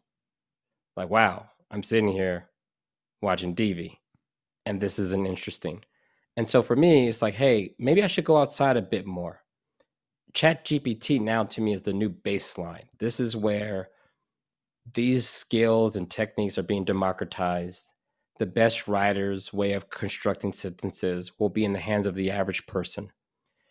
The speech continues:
We went from spell checkers to autocorrect to now you're gonna get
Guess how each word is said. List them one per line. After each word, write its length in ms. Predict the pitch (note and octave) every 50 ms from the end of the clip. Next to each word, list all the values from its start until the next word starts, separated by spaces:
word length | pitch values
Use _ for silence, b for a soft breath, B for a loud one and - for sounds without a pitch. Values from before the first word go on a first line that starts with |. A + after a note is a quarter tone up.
| _ _ -
We 80 | A#2
went 200 | A2 A2+ A2+ G2+
from 160 | - G#2+ F#2+ F2
spell 420 | - - - - A2 G#2+ A2+ A2+
checkers 800 | A2+ - - A#2 G#2 G2+ - G#2+ G2+ G2 F#2+ G2 F#2+ F2+ - -
to 160 | - F#2+ -
autocorrect 1000 | - G2 G#2 G#2 G#2 G2+ - - - G2+ F#2+ F#2+ F#2+ F#2+ F2+ - - - - - _ _ _ _ _ -
to 120 | - A2 G2+
now 320 | G2+ G#2 G#2 G#2+ G#2 G2+
you're 160 | G2 G2+ G2+
gonna 180 | G2+ G2 G2 F#2
get 480 | F2 - - G#2+ G2+ F#2+ F2+ - -